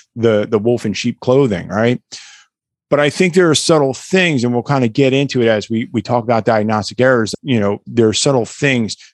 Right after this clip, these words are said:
Did we get enough information, right?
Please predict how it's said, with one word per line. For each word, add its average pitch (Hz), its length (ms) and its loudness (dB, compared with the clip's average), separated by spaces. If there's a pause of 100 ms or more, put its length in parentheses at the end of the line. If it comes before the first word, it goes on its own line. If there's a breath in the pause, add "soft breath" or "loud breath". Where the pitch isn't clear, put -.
(180)
Did 151 160 2
we 165 140 -2
get 127 180 0
enough 120 260 -2
information, 110 680 -4 (920)
right? 107 320 0